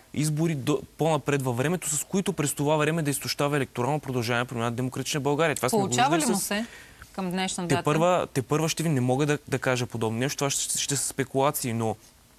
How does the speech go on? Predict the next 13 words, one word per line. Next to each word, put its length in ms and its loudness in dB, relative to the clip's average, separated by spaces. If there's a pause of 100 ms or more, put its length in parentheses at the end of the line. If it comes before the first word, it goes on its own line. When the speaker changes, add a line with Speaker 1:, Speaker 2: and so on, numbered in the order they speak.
(400)
Speaker 1:
той, 260 2 (440)
а, 280 2
в 80 -4
такова 320 0
управление, 680 0
естествено, 600 -2 (960)
обира 400 2
и 100 0
позитивите, 800 0 (800)
но 140 2
не 120 2
и 80 2
негативите. 680 0